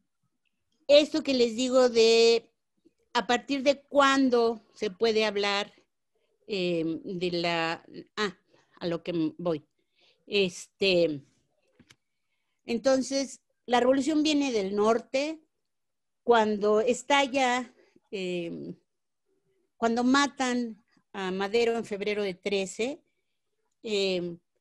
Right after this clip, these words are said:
Venustiano Carranza es gobernador de Coahuila y todavía le está pensando, eso es lo que dicen algunos, que no quieren a, a Carranza, este, que le pensó un mes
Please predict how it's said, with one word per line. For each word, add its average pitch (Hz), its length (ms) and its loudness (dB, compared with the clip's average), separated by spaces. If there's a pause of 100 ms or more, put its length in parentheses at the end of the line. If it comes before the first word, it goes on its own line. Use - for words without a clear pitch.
(380)
Venustiano 277 380 -2
Carranza 269 760 0
es 277 220 4
gobernador 226 560 0
de 226 140 -6
Coahuila 226 720 -4
y 247 160 -8
todavía 277 380 0
le 262 100 -2
está 254 260 -6
pensando, 226 640 -4
eso - 220 -10
es 170 80 -8
lo 160 100 -8
que 165 100 -6
dicen 170 300 -6
algunos, 196 720 -4 (640)
que - 120 -14
no 151 120 -6
quieren 151 400 -6
a, 151 480 -10
a 180 60 -10
Carranza, 214 640 -8 (640)
este, 175 880 -8
que - 80 0
le 220 140 4
pensó 247 340 2
un 262 180 4
mes 254 400 -4